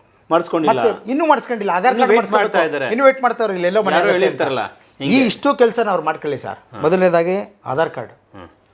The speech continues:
Speaker 2: ವೋಟರ್ ಐ ಡಿ,
Speaker 1: ಹ್ಮ್.
Speaker 2: ರೇಷನ್ ಕಾರ್ಡ್,
Speaker 1: ಹ್ಮ್.
Speaker 2: ಇಷ್ಟನ್ನು
Speaker 1: ಕರೆಕ್ಟ್.
Speaker 2: ಮಾಡಿಸ್ಕೊಂಡು
Speaker 1: ಹ್ಮ್.
Speaker 2: ಅವ್ರು ವ್ಯವಸ್ಥಿತವಾಗಿ ಎಲ್ಲ ಡಾಕ್ಯುಮೆಂಟ್
Speaker 1: ನಾವು
Speaker 2: ರೆಡಿ
Speaker 1: ಇದೀವಿ
Speaker 2: ಮಾಡ್ಕೊಂಡು
Speaker 1: ಅನ್ನೋದು
Speaker 2: ಕೊಡ್ಲಿ.
Speaker 1: ಅಥೆಂಟಿಕೇಟ್.
Speaker 2: ನಾವು ಇದೀವಿ ಅನ್ನೋದಕ್ಕೆ
Speaker 1: ಹ್ಮ್.
Speaker 2: ಒಂದು ಡಾಕ್ಯುಮೆಂಟ್ ಅವ್ರು ಕೊಟ್ರೆ
Speaker 1: ಹೌದು. ಹಾ.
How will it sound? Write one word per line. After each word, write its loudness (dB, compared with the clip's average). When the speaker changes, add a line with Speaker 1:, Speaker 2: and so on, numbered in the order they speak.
Speaker 2:
ವೋಟರ್ 2
ಐ 0
ಡಿ, -12
Speaker 1:
ಹ್ಮ್. -16
Speaker 2:
ರೇಷನ್ -2
ಕಾರ್ಡ್, -4
Speaker 1:
ಹ್ಮ್. -18
Speaker 2:
ಇಷ್ಟನ್ನು 0
Speaker 1:
ಕರೆಕ್ಟ್. 2
Speaker 2:
ಮಾಡಿಸ್ಕೊಂಡು -6
Speaker 1:
ಹ್ಮ್. -14
Speaker 2:
ಅವ್ರು 2
ವ್ಯವಸ್ಥಿತವಾಗಿ -2
ಎಲ್ಲ -2
ಡಾಕ್ಯುಮೆಂಟ್ -6
Speaker 1:
ನಾವು 2
Speaker 2:
ರೆಡಿ -2
Speaker 1:
ಇದೀವಿ -2
Speaker 2:
ಮಾಡ್ಕೊಂಡು 2
Speaker 1:
ಅನ್ನೋದು 0
Speaker 2:
ಕೊಡ್ಲಿ. 0
Speaker 1:
ಅಥೆಂಟಿಕೇಟ್. -8
Speaker 2:
ನಾವು 0
ಇದೀವಿ 0
ಅನ್ನೋದಕ್ಕೆ -4
Speaker 1:
ಹ್ಮ್. -8
Speaker 2:
ಒಂದು -6
ಡಾಕ್ಯುಮೆಂಟ್ -2
ಅವ್ರು -2
ಕೊಟ್ರೆ 0
Speaker 1:
ಹೌದು. -10
ಹಾ. -16